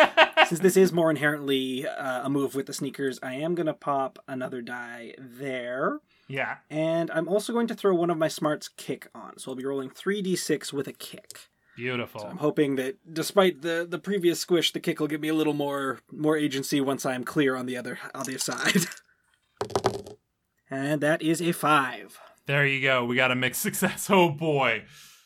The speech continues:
Speaker 1: Uh, let's start with the positive. You are able to do what you set out to do. You disengage your sneakers, and you feel this massive structure upon you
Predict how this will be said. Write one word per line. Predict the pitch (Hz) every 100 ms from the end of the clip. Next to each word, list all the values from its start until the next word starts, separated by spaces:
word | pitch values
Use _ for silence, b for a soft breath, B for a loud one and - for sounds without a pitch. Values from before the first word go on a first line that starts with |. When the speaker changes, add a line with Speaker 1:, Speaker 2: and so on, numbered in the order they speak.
| B -
Speaker 1:
Uh, | 135 123 110 107
let's | 135 190 -
start | 214 185
with | 180
the |
positive. | 156 180 131 104 101
You | 135
are | 156
able | 147 147 143
to |
do | 135
what | 139 127
you |
set | 120 135
out | 120
to | 117
do. | 117
You | 110
disengage | 110 139 147 131 123 120
your |
sneakers, | 120 135 120 117 107
and | 117 107 101 101
you | 104
feel | - 156 143 135 131 131
this | 123 110 -
massive | 143 135 139 127 - 143 113
structure | - 135 - 131 117
upon | 120 120 131 120
you | 113 110